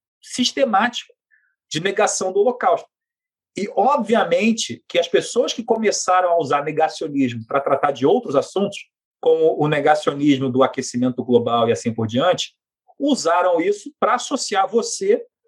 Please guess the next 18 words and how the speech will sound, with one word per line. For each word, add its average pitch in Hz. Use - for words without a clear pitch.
à 185
negação 202
do 202
Holocausto. 214
Então, 175
o 190
início 190
foi -
malicioso, 156
né? 123
E, 104
e, 120
e 131
hoje 180
pegou 175
a 170
palavra. 208
É... 120